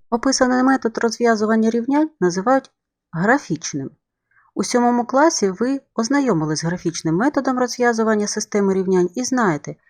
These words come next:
що цей метод не завжди дає точні результати. Тому перевірка знайдених коренів є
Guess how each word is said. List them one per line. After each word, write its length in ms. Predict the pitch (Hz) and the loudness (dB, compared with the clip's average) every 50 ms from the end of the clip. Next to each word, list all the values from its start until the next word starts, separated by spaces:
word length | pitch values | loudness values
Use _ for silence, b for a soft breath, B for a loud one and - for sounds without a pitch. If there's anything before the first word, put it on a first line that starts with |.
| _ _ | _ _
що 180 | - - - 240 | -8 -6 -4 -2
цей 220 | 240 - 262 247 | 2 2 4 4
метод 360 | 240 247 269 277 - 262 240 - | 4 2 0 0 0 -2 -2 0
не 200 | - 240 269 294 | 0 2 2 2
завжди 680 | 277 - - 208 185 175 175 190 202 - - 311 320 311 _ _ | 2 2 2 2 4 4 2 0 -2 -2 -2 -2 -2 -2 _ _
дає 400 | 156 175 180 170 160 170 220 254 | 0 0 0 2 2 0 0 0
точні 400 | 254 - 226 226 233 - - 247 | 0 0 -2 -2 -2 -2 -4 -2
результати. 720 | 240 240 233 - 247 233 226 - 202 160 139 - - 170 170 _ _ _ _ _ _ _ _ _ _ _ _ | -2 -2 -2 -2 -4 -4 -2 -2 -2 -2 -2 -4 -10 -14 -16 _ _ _ _ _ _ _ _ _ _ _ _
Тому 260 | - 226 233 247 233 | -2 0 2 2 0
перевірка 640 | 233 - 233 240 247 240 247 247 214 - - 185 180 | 2 2 2 2 2 2 2 0 0 0 -2 -2 0
знайдених 540 | 190 202 196 185 165 165 156 156 160 - | 0 2 2 2 2 0 0 -2 -2 -4
коренів 500 | - - - 247 285 285 262 208 170 165 - - _ _ _ _ | -8 -4 0 0 2 2 2 0 -2 -4 -6 -12 _ _ _ _
є 200 | 170 180 220 | -2 -2 -2